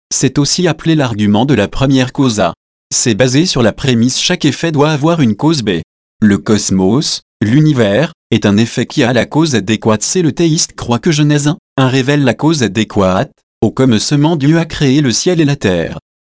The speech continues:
Deux. Une objection commune est souvent levée, qui a créé Dieu ? A. Il est important de tenir compte que la loi qui expose que chaque effet a une cause s'applique aux choses qui sont physiques. B. Dieu par définition n'est pas physique et donc non attaché selon les lois que nous pouvons discerner pour nous appliquer aux choses physiques. Un.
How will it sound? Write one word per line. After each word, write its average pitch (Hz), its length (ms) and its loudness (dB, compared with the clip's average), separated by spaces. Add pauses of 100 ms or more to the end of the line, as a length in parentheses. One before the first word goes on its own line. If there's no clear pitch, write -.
Deux. 110 260 2 (400)
Une 117 180 2
objection 127 600 -2
commune 135 420 2
est 107 60 0
souvent 101 340 -2
levée, 95 440 0 (200)
qui 160 140 0
a 127 60 0
créé 135 300 -2
Dieu ? 131 260 0 (360)
A. 151 220 0 (360)
Il 113 140 2
est 110 160 0
important 156 420 -2
de 151 100 -2
tenir 170 340 0
compte 127 240 -2
que 131 80 0
la 110 160 2
loi 110 280 0
qui 156 200 -2
expose 180 440 0
que 117 120 -2
chaque 147 280 -2
effet 151 240 -2
a 151 60 0
une 110 160 0
cause 135 160 -2
s'applique 143 600 -2
aux 127 60 2
choses 123 340 0
qui 139 120 -4
sont 104 180 -2
physiques. 123 440 -2
B. 104 80 0 (540)
Dieu 147 220 2
par 98 240 0
définition 104 640 0
n'est 135 140 2
pas 117 140 -2
physique 123 440 -2
et 123 60 0
donc 110 260 -2
non 104 200 2
attaché 151 440 0
selon 135 320 2
les 139 120 2
lois 113 280 0
que 151 120 -2
nous 117 140 2
pouvons 110 340 0
discerner 147 520 0
pour 131 200 0
nous 101 240 0
appliquer 139 400 -2
aux 123 60 0
choses 156 280 -4
physiques. 123 460 -2
Un. 110 200 0